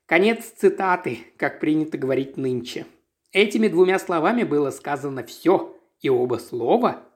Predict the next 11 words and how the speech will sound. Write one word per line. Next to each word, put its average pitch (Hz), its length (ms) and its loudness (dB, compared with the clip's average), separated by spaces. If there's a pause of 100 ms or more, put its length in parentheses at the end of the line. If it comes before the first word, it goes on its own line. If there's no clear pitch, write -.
(100)
с 120 140 -12
большой 127 680 0
буквы. 120 560 -2 (1500)
Мисс 202 160 0
Марпл 226 580 2
раздражённо 180 800 2
крякнула. 131 760 -6 (440)
Она 165 220 0
снова 277 360 2
пропустила 190 640 0
петлю. 165 640 -2